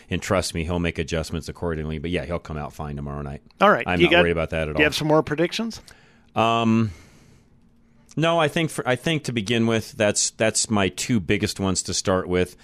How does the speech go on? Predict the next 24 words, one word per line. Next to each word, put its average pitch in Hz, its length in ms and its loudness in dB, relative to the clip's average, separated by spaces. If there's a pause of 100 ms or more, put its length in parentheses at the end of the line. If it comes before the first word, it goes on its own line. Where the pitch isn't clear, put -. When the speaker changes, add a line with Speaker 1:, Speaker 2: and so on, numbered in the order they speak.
(220)
Speaker 1:
Now, 107 200 2
when 98 160 2
I, 98 60 2
w-, 101 280 -4
I 113 100 -2
think 113 120 0
we 107 80 2
can 92 80 -2
take 101 140 0
a 95 60 -2
break 98 220 0
and 85 120 -6
come 90 140 -2
back. 92 180 2
The 90 80 -4
one 98 120 0
thing 90 120 -6
I 87 80 0
do 101 120 0
want 98 160 2
to 85 40 0
talk 87 280 -2
about 87 320 0
is 87 300 0